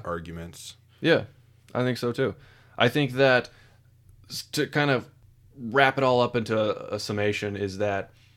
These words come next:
Speaker 2: arguing has bad connotations, is done poorly, but, and the Bible even warns about doing it poorly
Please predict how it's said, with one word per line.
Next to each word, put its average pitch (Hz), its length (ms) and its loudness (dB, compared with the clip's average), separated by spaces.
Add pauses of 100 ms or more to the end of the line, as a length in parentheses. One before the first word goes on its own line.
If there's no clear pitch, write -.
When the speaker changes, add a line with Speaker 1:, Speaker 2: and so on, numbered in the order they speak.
(400)
Speaker 2:
arguing 117 640 2 (320)
has 117 260 4
bad 104 320 2
connotations, 98 760 -8
is 95 160 -8
done 113 240 0
poorly, 87 500 -6 (840)
but, 107 360 0 (540)
and 117 200 4
the 110 40 4
Bible 123 300 6
even 110 180 2
warns 123 360 6
about 95 440 -4
doing 92 260 -6
it 90 120 -12
poorly 87 460 -10